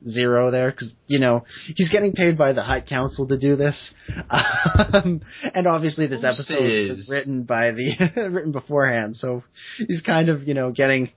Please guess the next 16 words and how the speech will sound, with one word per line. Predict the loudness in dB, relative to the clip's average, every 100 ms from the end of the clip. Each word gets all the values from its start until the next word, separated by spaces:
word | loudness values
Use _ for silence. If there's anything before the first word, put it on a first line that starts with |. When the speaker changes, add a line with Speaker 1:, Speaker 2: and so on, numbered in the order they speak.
| _ -20 -20 -20 -20 _ _ -20 -20 -16 -8 -2
Speaker 1:
twice | 0 0
the | 0
money | -2 0 -2
for | -2 -4
the | -4
sing-, | -6 -6 -6 -8 -8
for | 0
one | 2 2
job. | 2 2 2 -2 -4 -6 -4
<laughs> | -4 -4 -10 -8 -10 _ _ _ _ _
Speaker 2:
Of | -18
course | -10 -8 -4
he | 0 2
is. | 0 -2
Cad | -4 -4 -2
Bane | 0 2 2 -2 -8